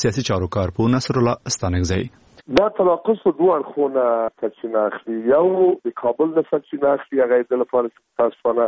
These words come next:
Speaker 2: په تیرو شپاړسو کلو کې موږ د پاکستان په ارتباط یو واحد ستراتیژي نه درلوده او علت هم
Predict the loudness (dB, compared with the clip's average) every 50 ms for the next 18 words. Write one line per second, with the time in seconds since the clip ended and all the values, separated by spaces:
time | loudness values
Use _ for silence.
0 | -2 _ _ _ -6 -6 -6 -2 2 2 2 4 4 2 0 0 -2 -6 -2 0
1 | 0 0 0 -2 -4 -10 -10 -4 -2 0 0 0 -2 -2 -6 -6 -4 -6 -8 -8
2 | -8 -8 -4 -2 -2 -2 -2 -6 -12 -4 -2 -2 0 0 -2 -2 0 0 -2 -2
3 | -2 -4 -2 0 0 0 0 -4 _ _ -2 0 0 2 2 0 0 0 0 -2
4 | -2 -4 -4 -4 -4 -4 -4 -4 -4 0 0 2 2 2 2 4 4 4 4 2
5 | 2 -2 -4 _ -2 -2 -2 0 0 -2 0 0 0 0 -2 -4 -2